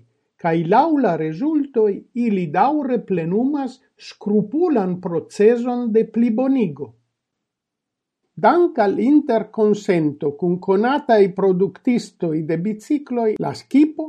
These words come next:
sukcesis kolekti la monsumon necesan por rapide kompletigi la evoluon de la hidraŭlika biciklo, cele al ĝia vastskala produktado kaj komercigo.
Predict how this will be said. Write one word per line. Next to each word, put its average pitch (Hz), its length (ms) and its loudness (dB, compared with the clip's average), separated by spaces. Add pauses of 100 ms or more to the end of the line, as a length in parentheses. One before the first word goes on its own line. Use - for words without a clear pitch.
sukcesis 254 880 -2
kolekti 208 720 0
la 160 100 -2
monsumon 226 840 -2 (140)
necesan 262 840 -2
por 180 240 -4
rapide 180 680 0
kompletigi 214 920 -2
la 220 180 2
evoluon 208 760 2
de 214 140 4
la 202 140 2
hidraŭlika 208 880 2
biciklo, 220 720 -4 (580)
cele 240 540 0
al 170 240 2
ĝia 226 340 4
vastskala 208 1120 0
produktado 185 880 -2
kaj 202 340 0
komercigo. 202 880 -4